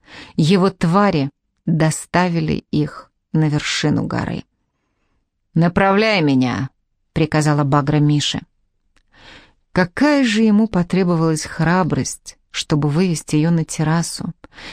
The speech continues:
мимо ничигои, извивающихся и врезающихся друг в друга,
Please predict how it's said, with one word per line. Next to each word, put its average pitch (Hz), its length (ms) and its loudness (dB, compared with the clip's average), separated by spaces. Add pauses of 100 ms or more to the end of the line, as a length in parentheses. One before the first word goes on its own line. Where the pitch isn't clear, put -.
(140)
мимо 214 280 6
ничигои, 190 920 2 (200)
извивающихся 156 1000 0
и 151 60 2
врезающихся 156 880 -2
друг 151 320 0
в 143 100 -4
друга, 156 480 -2